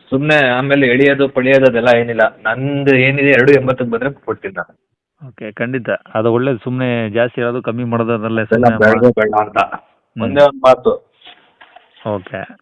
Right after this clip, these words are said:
Speaker 1: ಸುಮ್ನೆ ಎಳಿಯೋದು ಪಳಿಯೋದು ಅದೆಲ್ಲ ಇಷ್ಟ ಇಲ್ಲ. ವ್ಯವಹಾರ ಅಂತ ಹೇಳಿದ್ರೆ ಸುಮ್ನೆ ಸ್ಟ್ರೈಟ್ ಫಾರ್ವರ್ಡ್, ಸುಮ್ನೆ ಬರೋದು ಕೇಳೋದು ಅದೆಲ್ಲ ಇಲ್ಲ.
Speaker 2: ಹ್ಮ್.
Speaker 1: ಫೈನಲ್ ಹಾಕೋದು, ಫೈನಲ್ ಹ್ಞೂ ಅಂತ ಹೇಳಿದ್ರೆ ಬರ್ತಾರೆ ಅಷ್ಟೇ.
Speaker 2: ಓಕೆ.
Speaker 1: ಗಾಡಿ ಏನಿಲ್ಲ ಸರ್, ಶೋರೂಮ್ ಕಂಡೀಷನ್ ಅಲ್ಲಿ ಇದೆ, ಕ್ಲೀನ್ ಆಗಿದೆ.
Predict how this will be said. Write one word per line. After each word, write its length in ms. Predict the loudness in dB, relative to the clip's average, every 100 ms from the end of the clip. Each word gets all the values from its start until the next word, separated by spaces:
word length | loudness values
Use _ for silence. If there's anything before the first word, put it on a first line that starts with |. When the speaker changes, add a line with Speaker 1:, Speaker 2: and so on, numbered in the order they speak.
| _
Speaker 1:
ಸುಮ್ನೆ 500 | _ _ -4 -2 -2
ಎಳಿಯೋದು 440 | 2 4 4 2
ಪಳಿಯೋದು 340 | 0 -2 0 0
ಅದೆಲ್ಲ 240 | 0 0 -2 -2 -6 -6
ಇಷ್ಟ 200 | -2 4
ಇಲ್ಲ. 200 | 4 6
ವ್ಯವಹಾರ 400 | 4 4 6 6
ಅಂತ 240 | 4 4
ಹೇಳಿದ್ರೆ 240 | 0 0 -4
ಸುಮ್ನೆ 280 | -8 -8 -6
ಸ್ಟ್ರೈಟ್ 340 | -2 -2 2
ಫಾರ್ವರ್ಡ್, 440 | 2 2 2 0
ಸುಮ್ನೆ 300 | -4 -6 -4
ಬರೋದು 460 | 0 2 4 4 4
ಕೇಳೋದು 440 | 4 4 4 2
ಅದೆಲ್ಲ 240 | 0 0 0
ಇಲ್ಲ. 220 | 0 0 -2 _ _ -10
Speaker 2:
ಹ್ಮ್. 340 | -10 -10 -14 -18 _ -2
Speaker 1:
ಫೈನಲ್ 300 | 2 2 4
ಹಾಕೋದು, 420 | 4 2 -2 -2 -4
ಫೈನಲ್ 380 | -2 -2 -2
ಹ್ಞೂ 200 | -2 -4
ಅಂತ 180 | -4 -2
ಹೇಳಿದ್ರೆ 240 | -2 -2 -2
ಬರ್ತಾರೆ 400 | -4 -2 -2 -2
ಅಷ್ಟೇ. 280 | -4 -6 -8 -10 _ _ _ _ -8
Speaker 2:
ಓಕೆ. 260 | -8 -8 0
Speaker 1:
ಗಾಡಿ 340 | 4 6 8
ಏನಿಲ್ಲ 340 | 8 6 4
ಸರ್, 200 | 2 -2
ಶೋರೂಮ್ 320 | 0 2 2 -2
ಕಂಡೀಷನ್ 300 | -2 0 0
ಅಲ್ಲಿ 140 | 0
ಇದೆ, 160 | 0 0
ಕ್ಲೀನ್ 320 | 0 0 0
ಆಗಿದೆ. 340 | 0 0 -2